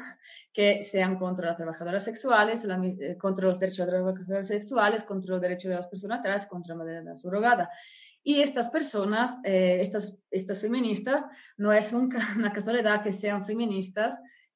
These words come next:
que, eh, pues sean, ah, ab-, las, ah, radicales, abolicionistas, ¿no? Porque, <clears throat>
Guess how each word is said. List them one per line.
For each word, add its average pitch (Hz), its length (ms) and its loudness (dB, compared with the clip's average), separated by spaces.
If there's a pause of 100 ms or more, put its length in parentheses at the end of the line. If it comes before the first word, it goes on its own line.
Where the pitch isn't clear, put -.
que, 202 340 0
eh, 165 520 -2 (140)
pues 165 260 -12
sean, 180 260 -2
ah, 190 460 0
ab-, 165 200 -8
las, 160 420 -8
ah, 156 320 -14
radicales, 220 840 -4 (260)
abolicionistas, 190 840 -4
¿no? 233 180 -2
Porque, 196 640 -4 (100)
<clears throat> - 0 -